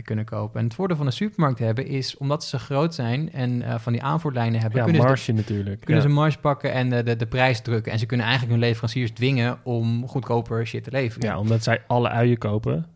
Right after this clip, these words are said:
Speaker 1: Ja.
Speaker 2: Ehm, ja.
Speaker 1: Dan kunnen ze zelf de prijs gaan bepalen,
Speaker 2: Ja.
Speaker 1: zeg maar. Dus eigenlijk is het heel slecht, maar tijdens een, een, een enorme economische malaise kan het best, eh, best handig zijn. Ehm, maar dan komt er ook iets anders bij, namelijk dat, eh, er is, ehm,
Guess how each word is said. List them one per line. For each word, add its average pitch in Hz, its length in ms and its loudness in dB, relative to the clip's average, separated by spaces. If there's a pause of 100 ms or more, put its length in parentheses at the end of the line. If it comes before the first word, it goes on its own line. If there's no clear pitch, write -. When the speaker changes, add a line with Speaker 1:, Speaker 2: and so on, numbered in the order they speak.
(120)
Speaker 1:
Ja. - 180 -2
Speaker 2:
Ehm, 104 340 0 (120)
ja. 101 240 -4 (120)
Speaker 1:
Dan 117 120 -6
kunnen 110 180 2
ze 101 60 -6
zelf 101 140 0
de - 80 -12
prijs 120 240 2
gaan 101 100 -2
bepalen, 98 280 -4
Speaker 2:
Ja. 107 60 0
Speaker 1:
zeg 104 160 -6
maar. 107 100 -4
Dus 107 100 0
eigenlijk 139 320 2
is 127 60 2
het 123 100 0
heel 127 140 2
slecht, 143 320 -2
maar 127 140 -2
tijdens 123 300 0
een, 117 220 -4
een, 117 180 -2
een 117 100 -4
enorme 123 440 2
economische 117 520 -2
malaise 117 420 0
kan 120 200 -4
het 110 120 -2
best, 110 280 -6
eh, 110 80 -4
best 113 200 -2
handig 151 240 0
zijn. 113 260 -4 (500)
Ehm, 160 280 4 (100)
maar 170 180 4
dan 185 80 2
komt 180 160 0
er - 60 -4
ook 175 120 2
iets 165 120 0
anders 202 240 -2
bij, 123 300 -2
namelijk 170 640 0
dat, 151 340 -2
eh, 135 160 -6
er 131 240 -4
is, 135 180 -4 (120)
ehm, 123 480 0